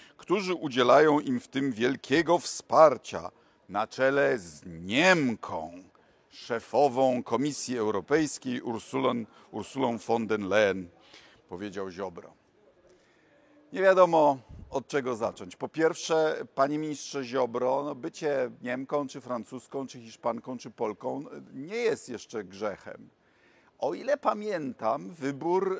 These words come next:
y, Ursuli von der Leyen, em, na szefową komisji było czymś, cze-, czym Zjednoczona Prawica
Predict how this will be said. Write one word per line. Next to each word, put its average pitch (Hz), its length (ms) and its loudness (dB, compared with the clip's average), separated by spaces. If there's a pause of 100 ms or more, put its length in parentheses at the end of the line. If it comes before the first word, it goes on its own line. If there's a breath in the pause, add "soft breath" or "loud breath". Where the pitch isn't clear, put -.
(160)
y, 151 140 -8
Ursuli 170 520 -8
von 156 260 -4
der 143 120 0
Leyen, 127 560 -2 (160)
em, 127 360 -6
na 127 240 -2
szefową 135 600 -8
komisji 120 640 -8 (760)
było 120 380 -2
czymś, 123 440 -8
cze-, 120 260 -6 (220)
czym 127 280 -10
Zjednoczona 123 640 -6
Prawica 120 760 -2